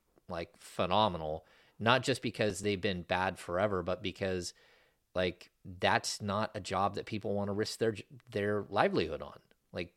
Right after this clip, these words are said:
going to Sacramento is always, like, he is,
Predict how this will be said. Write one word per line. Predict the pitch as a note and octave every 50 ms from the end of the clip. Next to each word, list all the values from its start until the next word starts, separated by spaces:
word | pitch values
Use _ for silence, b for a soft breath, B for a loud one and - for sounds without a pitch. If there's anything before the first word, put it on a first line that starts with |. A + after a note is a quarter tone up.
| _ - G#2
going | G2+ G2 G2 A2+ C3 B2+
to | B2 - A#2+
Sacramento | - - B2 B2 - - G#2 G2+ A#2+ C3 G#2+ G2 F#2+
is | G2 F#2+ - - -
always, | G#2 G2+ G#2 G#2 G2+ b b b b b b
like, | - G2 F2+ -
he | - B2 B2+ C3
is, | A#2+ G#2+ - -